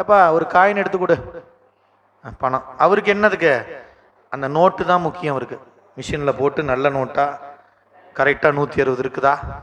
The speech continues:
இப்ப வாங்குறவனுக்கு எட்டு கிராம் பெருசு, விக்கிறவனுக்கு நூத்தி அறுபது, ஐந்நூறு ரூபா நோட்டு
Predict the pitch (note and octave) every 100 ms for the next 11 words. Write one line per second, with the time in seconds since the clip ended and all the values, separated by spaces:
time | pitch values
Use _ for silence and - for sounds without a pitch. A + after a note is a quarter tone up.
0 | _ _ _ _ _ _ _ A#2+ B2+ D3
1 | G3 G#3+ G#3+ G#3 F#3 E3+ - F3+ F3+ F3+
2 | E3+ D3 C3 - C3 C3+ C3+ C3+ - C#3
3 | _ D3+ - G#3 G3 F#3+ F#3 A#3+ F#4+ -
4 | C4+ - - - _ _ - - - -
5 | - - - - D#3+ G#3 - G3 F3 E3+
6 | D#3 C#3+ F#3 G#3+ G#3 F#3+ E3+